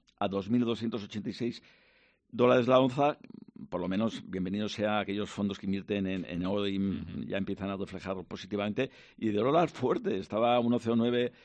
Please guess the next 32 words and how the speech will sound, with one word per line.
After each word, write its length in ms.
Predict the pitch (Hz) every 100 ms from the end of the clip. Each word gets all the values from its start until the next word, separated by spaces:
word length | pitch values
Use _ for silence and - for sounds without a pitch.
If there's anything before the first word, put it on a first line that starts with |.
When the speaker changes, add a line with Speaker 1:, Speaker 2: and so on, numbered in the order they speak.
| - _
Speaker 1:
hace 260 | - 117 113
pocos 280 | 123 120 113
días, 240 | 131 147
y 20 | 123
lo 140 | 117
tenemos 200 | 104 117
a 40 |
uno 200 | 113 120
cero 260 | 117 113 113
siete 260 | - 120 117
contra 240 | 117 117
el 80 | 117
euro. 340 | 127 139 160 - - -
Bueno, 380 | - 131 120 - -
potente 400 | 107 104 143 -
el 80 | 104
dólar. 320 | 90 82 67 - _
Speaker 2:
Ujú. 120 | 92 82 87 - - - - - _
Bueno, 220 | 113 87 90
eh, 560 | 107 107 101 98 87 -
hoy 180 | 131 147
habla 380 | 143 131 131 110
Powell 240 | 143 156
a 80 | 123
las 160 | 120
seis 340 | - 135 127 -
y 40 | 123
diez, 200 | 147 135
no 180 | 131
se 140 | 113 131
espera 800 | 110 123 117 117 117 113 110 107
grandes, 840 | 110 113 110 107 104 101 - -